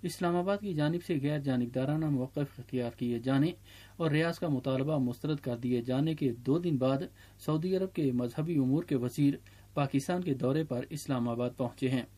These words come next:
ریڈیو پاکستان کی رپورٹ کے مطابق سعودی عرب کے مذہبی امور کے وزیر نے پاکستانی پارلیمنٹ کی قرارداد کو پاکستان کا داخلی معاملہ قرار دیتے ہوئے تاکید کی ہے کہ ہمیں پاکستان سے بہت زیادہ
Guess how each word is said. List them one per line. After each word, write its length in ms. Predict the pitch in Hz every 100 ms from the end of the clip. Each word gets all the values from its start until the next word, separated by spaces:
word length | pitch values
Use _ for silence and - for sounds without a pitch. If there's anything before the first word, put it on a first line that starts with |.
| - 160
ریڈیو 320 | 180 190 220
پاکستان 460 | 180 156 151 190
کی 140 | 202 180
رپورٹ 300 | 139 147 156
کے 60 |
مطابق 520 | 151 120 131 127 156 -
سعودی 360 | 127 120 123
عرب 180 | 139 160
کے 160 | 147 123
مذہبی 480 | 117 120 147 156
امور 240 | 131 120 147
کے 120 | 143
وزیر 400 | 120 117 143 175
نے 180 | 156 190 - - - -
پاکستانی 520 | 151 156 160 180 180
پارلیمنٹ 460 | 165 120 127 147 156
کی 140 | 165
قرارداد 480 | 156 120 117 127 156 165
کو 100 | 160
پاکستان 580 | 127 120 127 160 160
کا 140 | 151 131 120
داخلی 300 | 123 - 160
معاملہ 340 | 131 120 127
قرار 300 | 139 127 113
دیتے 320 | 113 120 131
ہوئے 180 | 139 127
تاکید 440 | 120 110 - 135 -
کی 180 | 160
ہے 120 | 147 135 - - - -
کہ 80 | -
ہمیں 200 | 190 208
پاکستان 540 | 196 143 147 139 180
سے 140 | 175 170
بہت 320 | 131 135 156
زیادہ 280 | 131 120